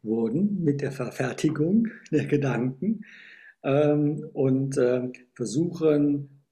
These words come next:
jetzt ein Gespräch, ein kollegiales Gespräch, ein Impulsgespräch über diese Gedanken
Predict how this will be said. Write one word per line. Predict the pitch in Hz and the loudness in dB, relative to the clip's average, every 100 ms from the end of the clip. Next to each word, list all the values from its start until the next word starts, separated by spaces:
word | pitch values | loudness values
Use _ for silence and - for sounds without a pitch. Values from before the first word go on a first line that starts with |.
| _ | _
jetzt | 117 143 - 135 | 0 2 0 -4
ein | 123 | -4
Gespräch, | 127 - 117 123 175 - - | -4 -6 -2 0 0 -4 -10
ein | 110 | -10
kollegiales | - 143 151 127 123 120 127 - | -4 -2 0 0 0 0 -2 -6
Gespräch, | - 120 110 113 113 | -12 -6 -4 -4 -6
ein | 123 117 | -10 -10
Impulsgespräch | 117 131 131 127 123 - 113 117 117 - | -8 -4 -4 -4 -12 -10 -6 -4 -6 -10
über | 151 131 123 | -8 -2 -2
diese | 117 113 | -2 -6
Gedanken | - 107 104 113 - 101 - | -6 -6 -6 -8 -10 -14 -14